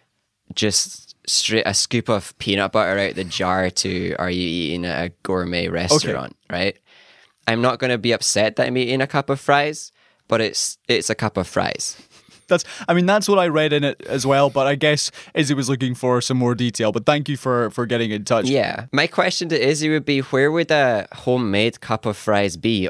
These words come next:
Speaker 1: on this list of establishment fries? 'Cause I don't have any establishment fries in this
Speaker 2: Ah,
Speaker 1: pandemic.
Speaker 2: it's a good, a good point. I would say, uh, Scotty Dog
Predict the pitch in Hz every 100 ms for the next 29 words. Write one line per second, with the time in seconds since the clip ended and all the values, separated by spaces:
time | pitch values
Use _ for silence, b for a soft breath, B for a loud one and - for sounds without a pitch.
0 | - 98 101 101 92 92 110 - 101 87
1 | - 101 - 92 92 98 - - - -
2 | - - - - - B B - 113 110
3 | 120 123 92 - 113 127 135 98 90 -
4 | 92 92 90 98 - 87 117 110 98 -
5 | 117 98 - 185 208 147 123 165 196 -
6 | _ _ - 147 - 208 - 196 226 143
7 | 170 160 - 233 170 139 151 b b b
8 | - 139 131 - 208 185 190 165 170 143
9 | 127 139